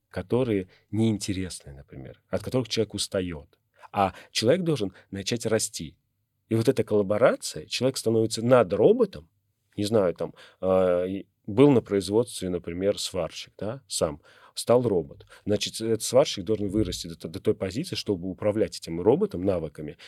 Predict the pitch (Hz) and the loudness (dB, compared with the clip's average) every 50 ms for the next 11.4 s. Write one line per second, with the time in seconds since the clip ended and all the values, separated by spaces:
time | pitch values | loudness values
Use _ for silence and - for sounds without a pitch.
0 | - - 98 110 135 - - 123 117 117 117 92 - 90 85 82 - 82 78 73 | -10 0 2 4 4 4 2 0 2 2 0 -2 -2 -6 -8 -8 -8 -12 -12 -14
1 | 73 67 73 - - - - - - - 143 131 127 117 117 117 139 127 127 113 | -14 -18 -18 -20 -20 -18 -10 -4 6 8 8 8 8 4 2 2 0 -2 -2 -4
2 | - 120 117 104 - - - 101 92 90 80 85 104 127 139 117 101 92 95 101 | -2 -4 -6 -6 -6 -4 -2 -2 0 0 0 4 4 4 4 4 0 0 2 2
3 | 101 95 90 82 80 - 110 110 117 107 90 - - 95 95 92 - 98 98 98 | 2 0 -2 -4 0 2 4 4 4 4 0 -4 -4 -4 -4 -4 -2 -4 -4 -4
4 | 95 95 - - - - 101 - - 101 - - 98 87 - - 110 104 101 95 | -4 -6 -8 -14 -6 -6 -6 -4 -4 -6 -4 -2 -2 -2 0 0 0 4 4 4
5 | 90 104 113 135 143 127 110 - 113 113 117 110 - - - _ _ _ _ _ | 4 6 6 6 6 4 0 -2 -2 -2 -2 -2 -4 -6 -8 _ _ _ _ _
6 | _ _ _ - - 104 92 92 113 110 104 107 98 85 76 73 - - - 73 | _ _ _ -6 -4 -4 4 6 8 8 8 8 4 2 -2 -8 -10 -12 -12 -12
7 | 71 - 71 - _ _ _ _ _ _ _ _ - 110 117 160 165 170 110 120 | -18 -20 -20 -20 _ _ _ _ _ _ _ _ -2 2 2 2 2 2 2 2
8 | 147 - 117 - - 113 110 104 107 107 95 - _ - 95 87 98 92 - - | 2 2 0 -2 0 2 2 2 2 2 -2 -6 _ -8 -6 -6 -6 -6 -6 -8
9 | - 71 71 - 78 69 76 - 71 73 73 76 - - - - 67 - - _ | -10 -10 -10 -10 -14 -16 -16 -16 -16 -18 -18 -18 -18 -16 -14 -14 -16 -16 -20 _
10 | _ - - - - - 95 95 - - 101 104 127 135 131 110 - - - - | _ -20 -20 -14 -4 -2 0 0 0 2 2 4 4 4 2 -2 -8 -10 -20 -20
11 | - _ - 95 98 95 95 90 | -20 _ -4 0 2 2 2 0